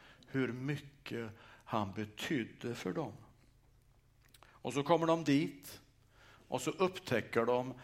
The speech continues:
att stenen är bortrullad och kroppen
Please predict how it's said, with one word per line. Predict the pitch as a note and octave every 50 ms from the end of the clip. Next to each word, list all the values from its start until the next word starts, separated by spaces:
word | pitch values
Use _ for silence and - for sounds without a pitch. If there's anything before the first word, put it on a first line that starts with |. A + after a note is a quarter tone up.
| - - - -
att | - B2 A#2+
stenen | - - - - - - - D#3+ C#3+ A#2+ A2 G#2+ G#2+ A2+ A2+ B2+ C#3 C#3+ D3
är | C3+ A#2 G#2+ A2
bortrullad | D3 D#3+ D#3 D#3 - - A2 A#2 A2+ G#2+ A2 A2 A2
och | A#2 A#2 - -
kroppen | - - F3+ F3+ C#3+ - - - - - - _ B2 C3+ D3 D3 C#3+